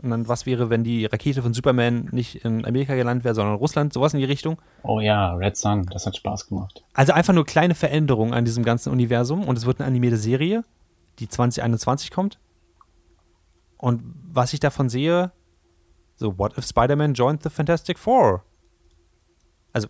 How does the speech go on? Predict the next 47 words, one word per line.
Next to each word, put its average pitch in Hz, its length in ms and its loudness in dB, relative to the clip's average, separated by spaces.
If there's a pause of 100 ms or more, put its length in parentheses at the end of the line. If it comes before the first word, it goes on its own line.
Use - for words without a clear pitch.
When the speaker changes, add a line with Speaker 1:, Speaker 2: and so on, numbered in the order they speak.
(100)
Speaker 1:
nicht, 120 180 -2
dass 123 100 0
sie - 80 -14
genau 110 200 2
diese, 107 340 -4
dieses 98 280 -8
Ding 110 100 -2
machen, 127 240 -2
aber 113 140 2
damit 107 240 2
hat 113 160 -8
die 104 100 -4
What 113 180 0 (280)
If - 420 -4
Comic-Serie 113 540 0
halt 104 120 -6
angefangen. 156 460 -4 (1600)
Ähm, 98 380 -2 (120)
damals 107 520 -2 (680)
in 98 120 -8
den 95 160 -4
siebzigern. 110 560 -2 (1080)
Ähm, 101 440 0 (540)
und 123 200 0
hat 160 120 0
halt 165 160 2
auch 143 160 4
so - 140 -2
Sachen 147 480 0
rausgeha-, 143 380 0
also 139 200 0
früher 185 300 4
schon 156 160 0
haben 147 120 2
sie 131 60 -4
mit 123 100 -6
Sachen 143 200 2
experimentiert, 143 440 -2
die 123 60 -2
jetzt 143 200 2
halt 127 160 2
teilweise 117 340 0
Canon 151 340 2
sind 104 140 -4
und 110 120 -10
teilweise 113 400 0
wirklich, 110 340 -8